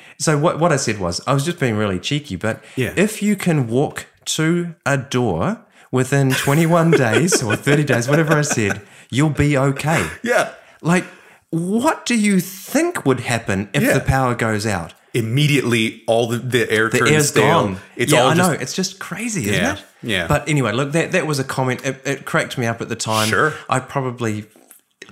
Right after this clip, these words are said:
Speaker 1: I don't know. I don't know whether that was a public question or whether that was, you know, just a
Speaker 2: Private.
Speaker 1: comment that I, that
Speaker 2: Who
Speaker 1: I'd
Speaker 2: knows?
Speaker 1: seen.
Speaker 2: We
Speaker 1: I
Speaker 2: won't,
Speaker 1: can't
Speaker 2: we
Speaker 1: remember.
Speaker 2: won't out anyone for, uh,
Speaker 1: So that,
Speaker 2: for
Speaker 1: that
Speaker 2: asking
Speaker 1: was
Speaker 2: that.
Speaker 1: a goodie. Like,
Speaker 2: Yeah.
Speaker 1: if, if the power goes out, will you suffocate in a passive house?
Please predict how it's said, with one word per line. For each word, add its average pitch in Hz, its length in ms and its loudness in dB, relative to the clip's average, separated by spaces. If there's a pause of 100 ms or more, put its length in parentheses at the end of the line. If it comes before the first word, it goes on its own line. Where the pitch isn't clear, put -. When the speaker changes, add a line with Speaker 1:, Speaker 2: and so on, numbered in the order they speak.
(140)
Speaker 1:
I 113 140 0
don't 120 100 -2
know. 110 280 -2
I 123 40 2
don't 131 100 2
know 117 80 2
whether 107 240 0
that 101 160 0
was 101 180 -4 (160)
a 98 120 -6
public 117 420 -6
question 110 440 -2
or 98 120 0
whether 101 200 -2
that 101 220 -2
was, 95 300 -4
you 107 60 0
know, 92 100 0
just 104 160 -6
a 104 40 0
Speaker 2:
Private. 87 100 -2
Speaker 1:
comment 98 220 0
that - 40 -2
I, 92 120 0
that - 120 -6
Speaker 2:
Who - 80 -8
Speaker 1:
I'd 98 40 -2
Speaker 2:
knows? 92 160 -2
Speaker 1:
seen. 98 160 -2
Speaker 2:
We 147 60 2
Speaker 1:
I 156 40 2
Speaker 2:
won't, 151 120 2
Speaker 1:
can't - 100 -2
Speaker 2:
we 131 60 4
Speaker 1:
remember. 107 240 2
Speaker 2:
won't 90 120 -2
out 78 40 -4
anyone 80 260 -6
for, 87 300 0
uh, 78 60 0
Speaker 1:
So 78 140 0
that, 156 120 0
Speaker 2:
for - 100 -4
Speaker 1:
that - 80 2
Speaker 2:
asking 156 120 0
Speaker 1:
was 139 120 0
Speaker 2:
that. 120 80 -4
Speaker 1:
a 113 40 -12
goodie. 92 260 -4 (220)
Like, 113 160 -4
Speaker 2:
Yeah. 160 200 2
Speaker 1:
if, - 140 -6
if 156 140 -4
the 143 60 -14
power 131 300 -2
goes 110 300 -2
out, 104 360 -2
will 117 160 0
you 107 100 0
suffocate 95 540 -6
in 104 140 -4
a 95 40 -4
passive - 340 -6
house? 82 300 -6